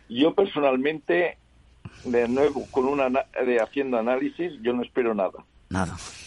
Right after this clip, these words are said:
Speaker 1: No espero, no espero nada. Y, a-, y te, os diré más, es decir, eh, la situación actual yo creo que <coughs> se debe a que los gobiernos están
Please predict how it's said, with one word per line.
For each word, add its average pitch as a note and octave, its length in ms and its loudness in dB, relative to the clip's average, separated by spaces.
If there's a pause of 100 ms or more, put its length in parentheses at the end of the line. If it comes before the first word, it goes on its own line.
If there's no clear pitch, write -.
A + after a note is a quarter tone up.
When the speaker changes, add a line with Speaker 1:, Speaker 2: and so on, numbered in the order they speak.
(440)
Speaker 1:
No B2 120 0
espero, B2+ 440 2 (120)
no A#2 160 0
espero B2+ 340 0
nada. F#2+ 340 -2 (200)
Y, C3+ 160 2
a-, C3+ 100 2 (160)
y D3 160 0
te, - 240 0
os C#3+ 140 2
diré D3 240 0
más, A#2+ 240 -2 (160)
es A#2+ 100 -2
decir, C#3 420 0 (540)
eh, C#3 220 6
la C3 180 2
situación D3 440 -2
actual F#3+ 580 2 (200)
yo D3 200 -4
creo D#3 420 -4
que D3+ 280 2
<coughs> F#3 580 12
se C3 140 2
debe D3+ 360 2
a B2 240 0 (100)
que D#3 220 2
los B2+ 220 2
gobiernos D3+ 600 0 (640)
están C3+ 420 0